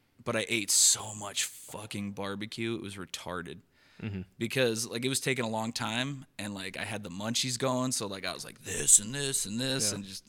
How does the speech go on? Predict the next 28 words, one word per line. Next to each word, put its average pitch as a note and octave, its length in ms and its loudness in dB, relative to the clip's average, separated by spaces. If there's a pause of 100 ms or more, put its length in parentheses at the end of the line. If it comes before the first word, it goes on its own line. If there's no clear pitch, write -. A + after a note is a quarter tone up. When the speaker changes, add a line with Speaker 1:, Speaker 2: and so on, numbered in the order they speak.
Speaker 1:
ugh. G#2 260 -12 (560)
And A#2+ 160 4
I A#2 40 2
was A#2 100 0
drinking A#2 280 -2
beers, A#2 640 2
doing G#2 240 -4
shots. - 680 0 (340)
Speaker 2:
Mm-hmm. G#2 200 -2 (280)
Speaker 1:
Needless D3 320 4
to D#3+ 80 2
say, C#3+ 340 6
like, B2 220 0
everybody C3 380 2
else A#2+ 200 0
was A2+ 120 -4
gonna A2 160 -4
go G#2 180 -2
out, G2+ 240 -2
and G2+ 160 -4
they G2 60 -2
did, A2+ 420 0 (180)
Speaker 2:
Mm-hmm. A2 200 -4 (180)
Speaker 1:
uh, F2 400 -4
on G2+ 100 -4
the G2 60 -6
second A2 360 0
night. B2+ 320 0